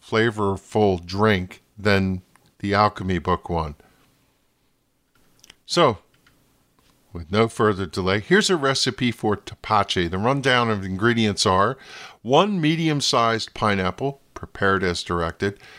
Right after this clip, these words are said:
two cinnamon sticks, two whole cloves,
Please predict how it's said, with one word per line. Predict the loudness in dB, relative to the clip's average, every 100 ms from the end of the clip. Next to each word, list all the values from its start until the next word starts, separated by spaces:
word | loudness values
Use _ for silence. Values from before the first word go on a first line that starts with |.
| -20 _
two | -4 0 2
cinnamon | 2 2 2 -2
sticks, | -2 0 -2 -2 -4 -6 _ _ _ _
two | 0 2 0 -2
whole | 0 2 2 -2
cloves, | -4 2 2 0 -4 -10